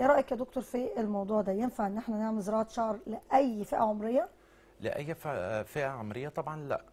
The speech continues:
Speaker 1: مم.
Speaker 2: يعني مثل ما قلنا إنه هو عند الآسيويين من خمسة وعشرين فما فوق، ممكن الباقي مثلًا من اتنين وعشرين، أربعة وعشرين، وهذا الأفضل يعني.
Speaker 1: مم.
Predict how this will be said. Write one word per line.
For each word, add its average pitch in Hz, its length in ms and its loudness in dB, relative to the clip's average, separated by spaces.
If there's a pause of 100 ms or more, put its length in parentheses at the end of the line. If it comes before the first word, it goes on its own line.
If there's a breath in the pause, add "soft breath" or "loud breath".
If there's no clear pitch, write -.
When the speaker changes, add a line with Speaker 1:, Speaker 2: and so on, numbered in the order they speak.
(120)
Speaker 1:
مم. 208 120 -4
Speaker 2:
يعني 90 280 -8
مثل 101 260 -10
ما 95 420 -4
قلنا 98 340 -8
إنه 95 320 -8
هو 101 420 -6 (420)
عند 101 280 -6
الآسيويين 104 960 -8
من 90 540 -8
خمسة 107 340 -6
وعشرين 98 440 -6
فما 95 320 -8
فوق، 98 420 -8
ممكن 135 540 -10
الباقي 110 400 -6
مثلًا 104 300 -10
من 95 320 -10 (100)
اتنين 104 400 -10
وعشرين، 92 600 -10 (400)
أربعة 92 260 -2
وعشرين، 92 380 -10
وهذا 98 400 -4
الأفضل 85 500 -8
يعني. 65 240 -16 (280 loud breath)
Speaker 1:
مم. 185 80 -10